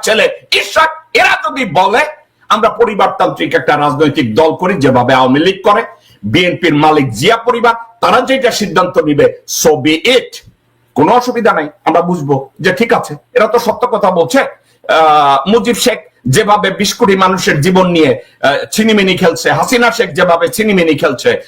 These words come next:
এখন জিয়া পরিবারের লোকজনরাও এই ছিনিমিনিটা খেলতে চায়, তো তারা যেটা করবে ওইটাই কথা। আপনারা এই কথাটা বলেন,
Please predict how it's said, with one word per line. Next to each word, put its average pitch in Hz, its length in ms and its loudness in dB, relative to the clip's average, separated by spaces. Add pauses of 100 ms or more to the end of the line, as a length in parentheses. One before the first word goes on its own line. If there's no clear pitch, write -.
এখন 165 300 0
জিয়া 190 220 2
পরিবারের 170 380 0
লোকজনরাও 151 800 2 (120)
এই - 140 0
ছিনিমিনিটা 196 580 0
খেলতে 202 380 -2
চায়, 139 220 0 (300)
তো 214 80 2
তারা 202 300 2
যেটা 180 240 -2
করবে 160 400 -2 (100)
ওইটাই 156 380 0
কথা। - 260 -10 (880)
আপনারা 196 260 0
এই 202 100 0
কথাটা 233 280 0
বলেন, 285 340 -2